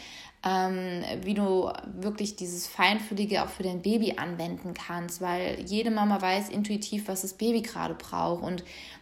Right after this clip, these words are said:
du wirst im Prinzip ausgestattet während der Schwangerschaft, während der Geburt, ähm, für das, was dein Baby braucht. <laughs> Also es ist total schön. Und wenn du das Gefühl hast, du s-, musst dich mal ein bisschen abschotten und dir ist es zu viel, mach das. Ja? In der Schwangerschaft hast du einen Freifahrtschein, das ist alles erlaubt, ja.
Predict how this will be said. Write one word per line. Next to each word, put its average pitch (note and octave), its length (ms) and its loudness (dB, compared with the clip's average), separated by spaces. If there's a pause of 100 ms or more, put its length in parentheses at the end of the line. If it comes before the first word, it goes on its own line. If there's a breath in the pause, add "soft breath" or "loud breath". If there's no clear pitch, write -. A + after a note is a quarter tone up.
du G#3+ 120 4
wirst B3+ 220 6
im A#3 80 2
Prinzip A#3+ 600 0
ausgestattet G#3 800 0
während G#3 200 4
der G#3 60 0
Schwangerschaft, G#3+ 640 0
während G3 240 2
der F#3+ 60 -2
Geburt, A#3+ 540 2 (320 loud breath)
ähm, G#3+ 260 4 (400)
für - 180 -2
das, A#3+ 260 4
was G#3 100 0
dein G3+ 140 2
Baby A#3+ 260 6
braucht. E3 600 0
<laughs> B3+ 240 0
Also G3+ 220 2
es G#3+ 80 2
ist G#3 60 -2
total G#3+ 460 2
schön. G#3+ 420 2 (320 loud breath)
Und G3+ 160 6
wenn A3 160 6
du B3 80 6
das A#3+ 160 2
Gefühl A#3 300 0
hast, A#3 200 2
du G#3+ 40 0
s-, G3+ 220 0
musst A3 260 2
dich A3+ 100 0
mal A3 100 2
ein G#3 60 4
bisschen - 280 -2
abschotten A3+ 500 0
und G3+ 80 4
dir G3 100 2
ist G3 120 -4
es G3+ 120 -6
zu - 80 -4
viel, A#3 360 2
mach G3 420 -2
das. D#3 360 -2
Ja? G3 200 4
In G#3 80 4
der G#3 80 6
Schwangerschaft B3+ 840 2
hast F#3+ 140 -6
du G#3+ 60 4
einen G#3 80 4
Freifahrtschein, G3 640 2
das G3 160 0
ist - 80 -8
alles D4+ 280 6
erlaubt, G3 560 4
ja. D#3+ 320 0